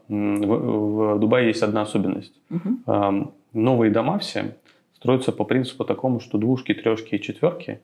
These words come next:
Speaker 1: они смотрят всегда хор-, в хорошие места.
Speaker 2: Ага.
Speaker 1: Вот. А все однушки, они
Speaker 2: Мгм.
Speaker 1: смотрят, э, туда, где плохой вид, или есть какие-нибудь там, э, условно, косяки там со стройками, с шумом,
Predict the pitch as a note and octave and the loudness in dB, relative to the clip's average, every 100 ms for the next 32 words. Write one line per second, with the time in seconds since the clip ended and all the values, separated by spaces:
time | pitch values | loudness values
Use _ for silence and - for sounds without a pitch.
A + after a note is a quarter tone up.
0 | - A2+ - A#2 A2+ G#2 - G#2 A#2+ A2 | -2 -2 0 0 2 -2 0 2 2 0
1 | - - - G#2+ A2 - G#2 G#2+ - - | -4 -6 -4 -2 0 2 0 0 -8 -10
2 | _ _ _ - - E3 D3 E3+ B2 _ | _ _ _ -12 -8 -4 -4 -4 -8 _
3 | A2+ F#2+ - - G2 - B2 A#2 F#3 - | -2 0 -2 -2 -4 2 2 4 2 2
4 | - - - _ G#2+ A2 B2+ B2+ B2+ A#2 | -4 -6 -10 _ 4 4 6 4 6 4
5 | - G2+ G2+ G2+ G2+ - - A2+ C3 G#2+ | 2 2 4 4 4 0 0 2 2 4
6 | G#2 G#2+ G#2+ - _ _ A2+ - A2 C#3+ | 2 2 -2 -16 _ _ -2 4 4 4
7 | G#3 - _ G#2+ A#2 B2+ B2+ - - G#2+ | 0 -8 _ -2 0 0 -2 -4 0 2
8 | G#2 G2+ G2 G2 G2 G2 G2 - G#2 - | 2 0 0 0 0 0 -2 -4 -8 -14
9 | - G#2 G2+ G2+ - A2 G2+ F#2+ F#2 A#2 | -4 -2 -2 -4 -8 -8 -4 -4 -4 -8
10 | - G#3+ G#3+ D3 D3 C#3+ C3+ - D3+ D#3 | -2 -2 0 0 0 -2 -10 -4 2 4
11 | C#3 B2+ | 2 -2